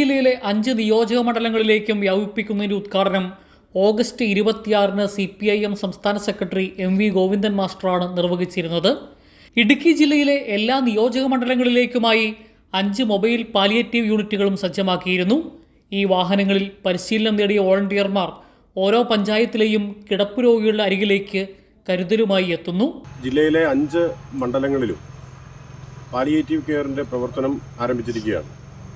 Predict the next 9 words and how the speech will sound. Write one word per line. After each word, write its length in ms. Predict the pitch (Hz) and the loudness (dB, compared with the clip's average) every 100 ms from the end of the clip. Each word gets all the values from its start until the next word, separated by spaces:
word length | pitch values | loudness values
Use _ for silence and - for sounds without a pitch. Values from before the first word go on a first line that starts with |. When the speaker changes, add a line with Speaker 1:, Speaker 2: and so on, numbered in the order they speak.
| - - - - - - - | -18 -18 -18 -20 -18 -20 -12
Speaker 2:
ഈ 40 | 135 | -4
പാലിയേറ്റീവ് 400 | 135 139 165 165 156 | 0 2 2 2 2
കെയറിൻ്റെ 260 | 170 170 151 | 0 0 -2
പ്രവർത്തനം 400 | 147 135 151 165 - - - - | -4 -2 -2 -2 -6 -20 -20 -14
സി 100 | - 143 | -8 -4
പി 80 | 160 | 0
ഐ 20 | 160 | 2
എമ്മിൻ്റെ 220 | 160 156 151 | 0 -2 -6
സംസ്ഥാന 300 | 135 147 | -6 -4